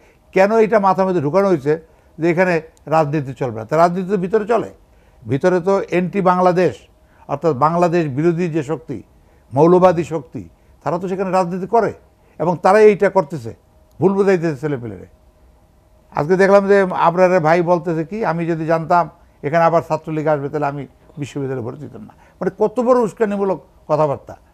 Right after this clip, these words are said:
একটা বিশ্ববিদ্যালয়, এটা, এটা, এটা তো সারা এশিয়ার মধ্যে একটা নাম করা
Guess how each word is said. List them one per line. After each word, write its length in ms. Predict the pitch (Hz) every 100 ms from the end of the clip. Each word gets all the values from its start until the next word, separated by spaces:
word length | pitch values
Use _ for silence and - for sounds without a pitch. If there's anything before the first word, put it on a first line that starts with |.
| _ _ _
একটা 260 | - 135 180
বিশ্ববিদ্যালয়, 920 | 127 143 - 226 175 151 143 113 87 - _ _ _ _ _ _ _ _ _ _ _
এটা, 280 | 139 135 190 160 -
এটা, 260 | 139 180 165
এটা 260 | 156 143 185
তো 260 | 185 202 190
সারা 300 | - 156 170
এশিয়ার 320 | 156 214 214
মধ্যে 140 | 202
একটা 120 | 175
নাম 160 | 165 165
করা 220 | 160 135